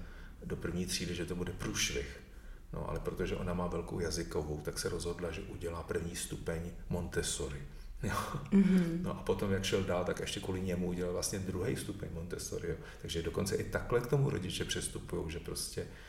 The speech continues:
Speaker 1: vědí, že by to bylo žalář pro to jejich dítě. Samozřejmě záleží, na koho padnete, že můžete mít fajn učitelku a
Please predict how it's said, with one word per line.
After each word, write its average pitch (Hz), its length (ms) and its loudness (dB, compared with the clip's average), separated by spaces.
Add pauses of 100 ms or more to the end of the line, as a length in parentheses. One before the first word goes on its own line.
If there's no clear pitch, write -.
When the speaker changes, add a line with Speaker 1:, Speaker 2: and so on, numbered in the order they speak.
(340)
Speaker 1:
vědí, 85 300 -2
že 85 140 2
by 85 120 -2
to 87 300 0
bylo 87 560 -4 (400)
žalář 90 520 4
pro 107 140 6
to - 200 2
jejich - 300 2
dítě. - 420 -4 (320)
Samozřejmě 117 360 6
záleží, 95 600 6 (180)
na 98 160 0
koho 95 220 -2
padnete, 101 540 4
že 92 100 2
můžete 85 340 0
mít 90 180 2
fajn 98 300 0
učitelku 92 800 0
a 87 80 -4